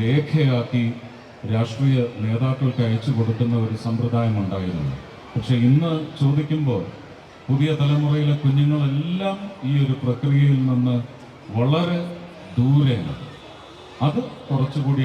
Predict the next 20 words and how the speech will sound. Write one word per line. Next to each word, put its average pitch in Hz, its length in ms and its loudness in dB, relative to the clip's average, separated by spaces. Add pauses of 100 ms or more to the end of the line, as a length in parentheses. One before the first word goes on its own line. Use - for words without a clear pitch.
അടുപ്പിച്ച് 139 460 -2
കൊണ്ടുവന്ന് 143 520 2 (640)
രാജ്യത്തിൻ്റെ 139 680 2 (320)
വളർച്ചയ്ക്ക് 139 580 -2
ഉതകുന്ന 139 420 2 (280)
തരത്തിലുള്ള 143 540 -2 (180)
എല്ലാ 151 260 0 (640)
രാഷ്ട്രീയ 156 460 -2 (140)
പ്രവർത്തനങ്ങൾക്കും, 151 920 0
എന്ന് 143 180 2
വെച്ച് 160 240 -2
റോഡിൽ 165 340 0
പോയി 165 180 2 (100)
കല്ലെറിയണം, 151 600 2 (640)
ആർക്കെങ്കിലുമെതിരെ 147 840 2 (280)
മുദ്രാവാക്യം 147 680 0
വിളിക്കണമെന്നൊന്നുമല്ല 151 1040 -2 (120)
പറയുന്നത്. 120 480 0
പക്ഷേ 147 240 0 (920)
നാടിൻ്റെ 180 540 0